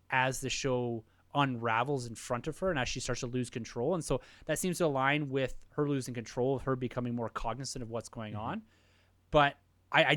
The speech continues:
Speaker 1: don't know where they're gonna go with that. And I agree with you that I want them to really lean heavily into her cracking and breaking, becoming a straight up villain.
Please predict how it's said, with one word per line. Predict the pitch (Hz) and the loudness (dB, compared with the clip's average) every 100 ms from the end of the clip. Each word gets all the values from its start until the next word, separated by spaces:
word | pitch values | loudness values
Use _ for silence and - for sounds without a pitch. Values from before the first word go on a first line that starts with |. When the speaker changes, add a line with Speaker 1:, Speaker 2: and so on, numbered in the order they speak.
| 135 | 6
Speaker 1:
don't | 175 208 175 | 6 8 6
know | 175 | 4
where | 165 156 | 6 4
they're | 147 | 4
gonna | 131 | 0
go | 120 | -2
with | 135 | -2
that. | 127 | -2
And | 131 | 0
I | |
agree | 156 131 143 214 | -2 -2 0 2
with | 330 147 | 2 0
you | 117 107 95 _ _ _ _ | -4 -10 -12 _ _ _ _
that | 139 131 | -2 2
I | 131 | 4
want | 180 202 190 | 6 4 0
them | 175 | -2
to | 151 | -4
really | 131 135 143 | -4 -2 -2
lean | 139 123 | -2 -4
heavily | 110 127 143 143 131 123 | -4 -2 0 0 -2 -2
into | 120 120 - 120 113 110 - _ _ | -4 -6 -6 -6 -6 -6 -12 _ _
her | 156 | -2
cracking | 147 - 127 123 127 | 0 2 2 2 -4
and | 113 | -4
breaking, | 120 117 123 | -2 -4 -4
becoming | 113 - 120 120 113 | -8 -6 -6 -4 -6
a | |
straight | 101 - 123 117 | -8 -6 -4 -4
up | 104 | -6
villain. | 107 110 | -8 -10